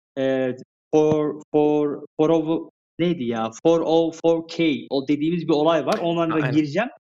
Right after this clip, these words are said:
Speaker 1: Ondan dolayı da çok yüksekler.
Speaker 2: Bu arada
Speaker 1: Çünkü
Speaker 2: ben kısaca
Speaker 1: Ha,
Speaker 2: değineyim
Speaker 1: evet.
Speaker 2: şeye, bu,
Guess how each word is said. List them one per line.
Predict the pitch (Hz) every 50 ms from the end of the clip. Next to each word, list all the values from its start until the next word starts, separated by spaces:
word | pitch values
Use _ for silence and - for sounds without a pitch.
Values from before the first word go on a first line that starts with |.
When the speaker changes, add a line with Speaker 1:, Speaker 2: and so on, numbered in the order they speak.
| _ _ -
Speaker 1:
Ondan | 156 165 170 175 208 214 208 190
dolayı | 190 170 156 143 131 131
da | 120
çok | - - 123 113 _ _ _ _ -
yüksekler. | 151 147 - 165 208 262 254 _ _ _ _ _ _ _ _ _ _ _ _ _ _ _ - - _ -
Speaker 2:
Bu | 139 139
arada | 147 185 185 190
Speaker 1:
Çünkü | 175 170
Speaker 2:
ben | 175 175 170
kısaca | - 196 196 - 185 180 185 190 185 - -
Speaker 1:
Ha, | 185 160 -
Speaker 2:
değineyim | 151 147 147 151 175 185 180
Speaker 1:
evet. | 175 160
Speaker 2:
şeye, | 127 120 139 131 135 131 131
bu, | 127 123 127 123 -